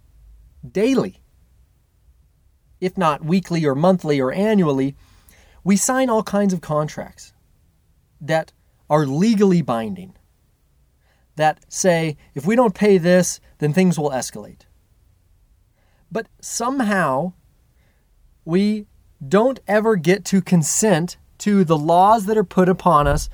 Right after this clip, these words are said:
in the geographical region in which we are born or in which we live. This becomes a huge problem. If you talk to statists, most times they'll say, "If you don't like the laws, then just get out of here,"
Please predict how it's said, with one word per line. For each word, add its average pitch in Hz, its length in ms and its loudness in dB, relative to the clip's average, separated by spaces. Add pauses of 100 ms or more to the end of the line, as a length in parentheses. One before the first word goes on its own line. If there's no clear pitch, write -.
(340)
in 160 120 0
the 147 80 0
geographical 185 800 2
region 160 400 0
in 135 120 -2
which 160 220 -2
we 143 160 -4
are 135 140 0
born 196 480 0
or 135 200 0
in 127 140 -4
which 170 260 -4
we 143 140 -6
live. 117 460 -10 (1900)
This 175 380 -4 (100)
becomes 135 580 -4
a 139 80 -12
huge 123 320 -8
problem. 123 560 0 (2500)
If 151 160 -10
you 180 80 -2
talk 214 280 2
to 202 100 -2
statists, 185 720 0 (220)
most 160 280 -2
times 160 260 4
they'll 143 80 0
say, 139 280 0
"If 139 140 -8
you 151 80 0
don't 208 160 4
like 202 220 2
the 160 100 -4
laws, 190 460 4
then 151 160 -2
just 160 200 2
get 208 220 4
out 262 240 4
of 175 80 2
here," 131 340 -2